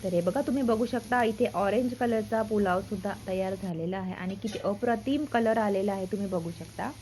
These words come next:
अगदी साध्या सोप्या पद्धतीने घरच्या साहित्यामध्ये घरी कलर तयार करून आपण हे तिरंगा पुलाव तयार करत आहोत आणि खायला सुद्धा खूपच छान वाटतो. हे बघा, आणि आता आपला व्हाईट कलरचा जो भात आहे,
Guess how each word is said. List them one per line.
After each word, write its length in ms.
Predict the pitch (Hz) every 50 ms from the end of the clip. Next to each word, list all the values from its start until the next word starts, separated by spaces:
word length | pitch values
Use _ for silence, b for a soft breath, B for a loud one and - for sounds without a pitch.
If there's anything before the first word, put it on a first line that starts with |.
| - - - - - - - - - - - - - - - - -
अगदी 200 | 190 190 220 285
साध्या 400 | - - 254 220 190 208 233 254
सोप्या 300 | 254 269 247 - 262 262
पद्धतीने 500 | 208 262 247 208 247 - 247 240 226 262
घरच्या 480 | 226 175 170 196 185 175 - 254 262 254
साहित्यामध्ये 640 | - 247 233 233 214 - 233 226 220 226 214 226
घरी 260 | 220 214 214 202 214
कलर 320 | 208 214 220 226 220 220 208
तयार 240 | 220 202 202 202 202
करून 220 | - 208 202 202
आपण 240 | 190 185 180 190 190
हे 420 | 196 196 208 262 - - - - - - - - - -
तिरंगा 320 | 208 208 190 185 202 208 202
पुलाव 280 | 202 214 196 185 196 196
तयार 240 | 214 196 180 170 180
करत 300 | 175 190 190 190 190 196
आहोत 220 | 190 185 196 226 - - - - - - - - - - - - -
आणि 120 | 185 214 214 -
खायला 300 | 214 220 208 220 220 220
सुद्धा 260 | 247 240 208 233 226
खूपच 540 | 220 233 226 208 - - 233 233 - - -
छान 220 | 202 175 165 170
वाटतो. 420 | 175 175 175 208 - 180 233 302 - - - - - - - - - -
हे 80 | 190 175 165
बघा, 220 | - 135 - - - - - - - - - - - - - - - - - - 107 - - - - - - - - - - - - - - - - - - - - - - - -
आणि 200 | - 208 254 277
आता 200 | 277 269 294 277
आपला 240 | 262 262 277 269 262
व्हाईट 340 | 233 208 202 214 233 214 -
कलरचा 360 | 269 254 262 254 - 254 254
जो 140 | 226 269 254
भात 320 | 214 214 220 214 208 233
आहे, 300 | 233 214 214 196 185